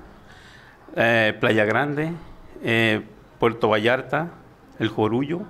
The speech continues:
y Santa Cruz de Quelitán, La Palapa.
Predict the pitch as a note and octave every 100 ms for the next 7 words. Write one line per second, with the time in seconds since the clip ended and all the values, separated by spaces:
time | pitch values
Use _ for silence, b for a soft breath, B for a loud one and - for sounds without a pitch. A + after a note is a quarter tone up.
0 | - - B B B B B - A#2+ A2+
1 | A2+ B2 - A#2 A2 - C3 B2+ B2+ A2
2 | F#2+ - C#3 D3 B B B B - B
3 | B B B B B - - - - -
4 | - - - A2 - G#2+ A#2 -